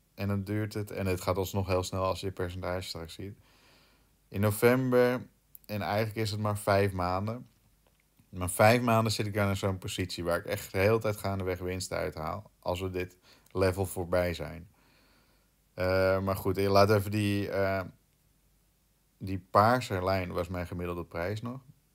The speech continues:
Die staat er dan wel nog. Dus laten we die prijs even maken. Maar hier maak je gewoon in één, in een, in die vijf maanden duizend procent move.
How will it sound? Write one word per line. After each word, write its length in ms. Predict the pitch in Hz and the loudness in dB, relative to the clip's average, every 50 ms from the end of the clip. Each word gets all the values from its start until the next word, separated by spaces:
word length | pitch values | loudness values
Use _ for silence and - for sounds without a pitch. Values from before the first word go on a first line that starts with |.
| _ | _
Die 120 | _ - 95 | _ -14 -12
staat 260 | - - 92 82 - | -10 -10 -10 -10 -10
er 60 | - | -10
dan 220 | 85 82 82 80 80 | -12 -10 -10 -8 -8
wel 180 | 85 87 92 | -8 -8 -10
nog. 200 | 101 117 131 143 - _ _ _ _ _ _ _ _ _ _ | -10 -12 -14 -16 -18 _ _ _ _ _ _ _ _ _ _
Dus 100 | - - | -16 -6
laten 220 | - 95 92 90 | -4 -4 -2 -2
we 60 | 92 87 | -2 -4
die 120 | 95 95 | -4 -4
prijs 320 | - - 90 90 90 87 | -2 0 2 2 2 0
even 220 | 87 90 85 87 87 | -2 -6 -8 -6 -4
maken. 480 | 90 92 95 98 101 101 - 101 101 - - - - - _ _ _ _ _ _ | -4 -2 -2 -2 -2 -4 -6 -8 -8 -10 -16 -20 -20 -20 _ _ _ _ _ _
Maar 100 | - 90 | -6 -2
hier 200 | 90 98 110 117 | 0 2 4 4
maak 180 | 120 120 117 117 | 4 4 2 2
je 60 | 110 | 0
gewoon 200 | - - 107 107 | -2 -2 -2 0
in 80 | 104 95 | -2 -2
één, 280 | - 110 117 120 - | -2 -2 -2 -2 -4
in 140 | - - 110 | -4 -4 -4
een, 180 | 110 107 - - | -4 -6 -6 -10
in 100 | - 110 | -8 -4
die 120 | 107 104 101 | -4 -2 0
vijf 240 | - 107 110 110 107 | 2 2 2 2 2
maanden 300 | 107 101 101 98 95 92 | 2 2 0 0 0 2
duizend 480 | 92 92 95 98 95 95 92 87 82 - _ _ _ | 2 2 2 2 0 -2 -6 -6 -8 -12 _ _ _
procent 400 | - - 92 - - 95 90 87 | -12 -10 -8 -4 -2 -2 -2 -2
move. 400 | 87 82 80 85 - 143 - - | -4 -4 -6 -6 -8 -10 -12 -16